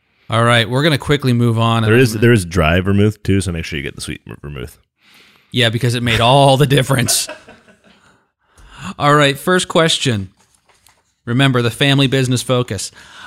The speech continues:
Speaker 1: "I want my son to come into the business, but I think it would be best that he works for another agency for a couple years to
Speaker 2: No.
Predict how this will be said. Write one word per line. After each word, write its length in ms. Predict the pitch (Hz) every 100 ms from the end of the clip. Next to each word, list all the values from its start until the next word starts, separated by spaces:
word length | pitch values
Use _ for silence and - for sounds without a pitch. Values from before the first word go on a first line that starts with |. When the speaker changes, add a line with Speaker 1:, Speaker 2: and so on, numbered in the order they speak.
| -
Speaker 1:
"I 140 | - 131
want 280 | 127 151 190
my 140 | 196
son 320 | - 156 135
to 80 | 127
come 240 | - 117
into 140 | 123 131
the 100 | 147
business, 500 | 127 110 104 104 -
but 160 | 110
I 80 | 107
think 220 | 107 147 143
it 40 |
would 140 | 135 117
be 100 | 107
best 340 | 107 123 -
that 80 | 107
he 60 |
works 320 | 107 110 120 -
for 160 | 113
another 380 | 101 107 120 135
agency 480 | 117 113 117 110 117
for 140 | 104
a 60 | 101
couple 320 | - 110 143
years 300 | 127 107 107
to 60 | 101
Speaker 2:
No. 340 | 107 87 71